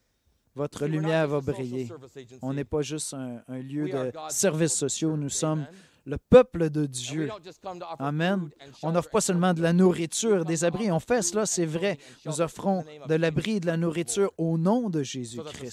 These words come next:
Speaker 2: soul of the oppressed
Speaker 1: afin
Speaker 2: is
Speaker 1: que
Speaker 2: set free.
Speaker 1: l'âme
Speaker 2: Our church
Speaker 1: des
Speaker 2: offers a whole
Speaker 1: opprimés
Speaker 2: bunch of
Speaker 1: puisse être
Speaker 2: programs.
Speaker 1: satisfaite.
Speaker 2: We, we
Speaker 1: Alors,
Speaker 2: hand
Speaker 1: notre
Speaker 2: out
Speaker 1: Église a
Speaker 2: meals
Speaker 1: toutes sortes de
Speaker 2: to
Speaker 1: programmes.
Speaker 2: three hundred
Speaker 1: On
Speaker 2: families
Speaker 1: donne de la
Speaker 2: in the
Speaker 1: nourriture à
Speaker 2: neighborhood.
Speaker 1: trois cents familles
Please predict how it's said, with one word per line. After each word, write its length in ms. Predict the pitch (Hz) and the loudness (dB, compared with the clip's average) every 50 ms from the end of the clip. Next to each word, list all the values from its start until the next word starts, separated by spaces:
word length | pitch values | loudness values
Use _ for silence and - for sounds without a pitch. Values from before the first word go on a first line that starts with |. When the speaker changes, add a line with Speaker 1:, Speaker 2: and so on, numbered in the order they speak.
| - - | -10 -10
Speaker 2:
soul 180 | 151 147 143 139 | -10 -10 -12 -14
of 60 | 120 | -16
the 20 | 123 127 | -16 -18
oppressed 140 | 117 - - 139 | -18 -14 -8 -4
Speaker 1:
afin 420 | 156 151 - - - 185 185 196 | -4 -4 -4 -2 -2 0 0 0
Speaker 2:
is 60 | 190 | 0
Speaker 1:
que 120 | - - 165 | 0 0 0
Speaker 2:
set 100 | 156 151 | 0 0
free. 160 | 151 151 156 | 0 0 0
Speaker 1:
l'âme 380 | 160 160 175 196 220 226 196 165 | 2 2 2 4 2 2 2 0
Speaker 2:
Our 140 | 147 143 135 | -2 -4 -6
church 100 | 127 139 | -6 -4
Speaker 1:
des 80 | 156 | -4
Speaker 2:
offers 140 | 160 151 147 | -2 0 0
a 20 | 185 | 0
whole 20 | |
Speaker 1:
opprimés 280 | 170 185 - - 180 165 165 | 0 -2 -2 -2 0 0 0
Speaker 2:
bunch 100 | 190 208 | 0 -2
of 60 | - | -2
Speaker 1:
puisse 200 | - 175 151 - | -4 -4 -4 -4
être 100 | 180 165 | -4 -4
Speaker 2:
programs. 20 | - | -4
Speaker 1:
satisfaite. 520 | - 170 147 - - - - 190 180 - - | -4 -4 -4 -4 -6 -6 -4 -4 -4 -4 -6
Speaker 2:
We, 80 | 160 175 | -10 -10
we 60 | 175 160 | -4 -2
Speaker 1:
Alors, 180 | 160 165 165 165 | 0 0 2 2
Speaker 2:
hand 80 | 160 | 2
Speaker 1:
notre 180 | 170 165 165 - | 0 0 0 -2
Speaker 2:
out 60 | 160 | -4
Speaker 1:
Église 200 | 151 160 180 180 | -2 0 0 2
a 40 | 165 | 0
Speaker 2:
meals 60 | 160 | 0
Speaker 1:
toutes 120 | - 170 156 | 0 0 2
sortes 200 | - 190 180 165 | 4 4 6 4
de 40 | 165 | 4
Speaker 2:
to 60 | 156 | 2
Speaker 1:
programmes. 640 | 165 165 165 147 143 151 156 160 165 170 165 151 - | 2 -2 0 0 -2 -2 -2 -2 -2 -2 -4 -8 -10
Speaker 2:
three 200 | - 156 180 185 | -16 -16 -16 -14
hundred 220 | 180 180 185 175 - - | -14 -14 -16 -12 -8 -4
Speaker 1:
On 60 | 151 156 | -2 -2
Speaker 2:
families 80 | 156 147 | 2 6
Speaker 1:
donne 220 | 185 196 196 190 | 6 8 8 8
de 40 | 180 | 6
la 60 | 180 | 4
Speaker 2:
in 40 | 180 180 | 4 4
the 20 | |
Speaker 1:
nourriture 380 | 180 180 170 170 - - 190 190 | 4 2 0 0 -2 0 -2 0
à 20 | |
Speaker 2:
neighborhood. 160 | 170 165 151 - | 0 -2 -4 -6
Speaker 1:
trois 300 | - 151 160 170 170 165 | -4 0 2 2 2 2
cents 180 | - 175 165 | 0 -4 -4
familles 440 | - - 160 156 160 170 165 127 | -4 -2 -2 -2 -2 -2 -4 -6